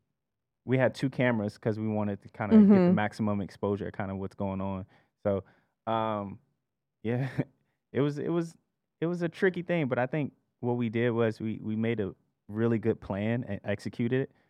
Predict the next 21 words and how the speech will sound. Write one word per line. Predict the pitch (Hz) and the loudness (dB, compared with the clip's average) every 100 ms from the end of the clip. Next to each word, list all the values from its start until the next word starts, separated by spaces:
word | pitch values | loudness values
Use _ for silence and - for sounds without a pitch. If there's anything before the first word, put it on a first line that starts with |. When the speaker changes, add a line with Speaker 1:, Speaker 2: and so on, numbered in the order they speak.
| _ _ | _ _
Speaker 1:
and, | 98 98 98 | -6 -4 -2
um, | 95 92 92 95 - _ _ - | -4 -6 -8 -10 -16 _ _ -14
it | - - _ _ - | -14 -16 _ _ -10
came | 113 113 | -8 -6
out | 110 | -6
great. | 104 135 - - | -4 -6 -6 -6
Speaker 2:
I | |
mean, | 220 220 | -2 -2
and | 220 | 0
that's | 220 269 | 0 2
all | 220 | 2
props | 202 185 - | 2 -2 -4
to | - | -2
you | 196 226 | 0 0
because, | 208 202 180 | 0 -4 -4
I | |
mean, | 180 175 | -6 -4
you | 185 | -6
shot | 202 196 175 | -2 0 0
block, | - 185 180 185 190 | 0 2 2 2 -2
you | 190 190 | -6 -6